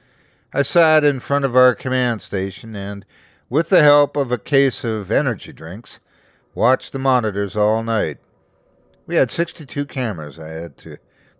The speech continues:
constantly be checking. At around one in the morning, I finally found something.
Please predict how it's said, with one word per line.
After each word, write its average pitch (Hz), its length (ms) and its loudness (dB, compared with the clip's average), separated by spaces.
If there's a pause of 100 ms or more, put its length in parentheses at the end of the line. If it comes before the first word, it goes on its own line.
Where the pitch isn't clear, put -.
constantly 90 640 -2
be 78 140 -12
checking. - 540 -2 (920)
At 190 80 -12
around 190 260 -2
one 185 160 4
in 160 120 0
the 131 60 0
morning, 123 380 0
I 95 40 -4
finally 147 320 -8
found 107 320 -4
something. 64 480 -20